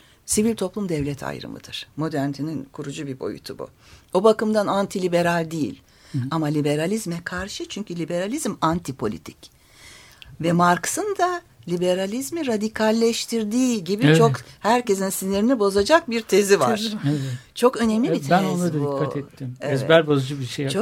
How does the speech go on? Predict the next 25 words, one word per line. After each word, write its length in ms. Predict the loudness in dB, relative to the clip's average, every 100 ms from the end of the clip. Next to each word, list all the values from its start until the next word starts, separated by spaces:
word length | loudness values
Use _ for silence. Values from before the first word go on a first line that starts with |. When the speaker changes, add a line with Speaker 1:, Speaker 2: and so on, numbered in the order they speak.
| 0
Speaker 2:
yapıyorum. 140 | 0
Speaker 1:
önemli 240 | 2 4 4
bir 160 | 2
tez. 440 | 0 -4 -2 -2 -6 -16 -12 -2
Çünkü 520 | 0 2 4 2 2
sonuç 360 | -2 -4 -2 -4
olarak 400 | -2 -2 -2 -2
politikanın 540 | -2 -2 -6 -4 -2
iptaliyle 600 | -6 -8 -2 -2 -2 -4
sonuçlanacak 840 | -6 -8 -8 -8 -8 -4 -6 -6 -14
bir 80 |
tarihsel, 720 | -6 -4 -2 -4 -6 -2 -2 -4 -4
e, 340 | -4 -4 -8
son 240 | -2 0
Speaker 2:
Evet. 100 | 0
Speaker 1:
perspektifi 680 | 0 0 0 -4 -10 -12 -12 -12
söz 260 | -10 -8 -8
konusu. 480 | -6 -8 -8 -10 -12 -14 -20 -12
Liberalizmin 760 | -6 0 0 0 -2 -4 -4 -2
dediği 320 | -2 -2 -6
de 120 | -6
buydu 240 | -6 -8 -8
zaten. 420 | -6 -6 -10 -18 -18 _ -6
Speaker 2:
Evet. 200 | -6 -6 -10 -20 -20 _ _ _ _ _
Peki 340 | -2 -2 -6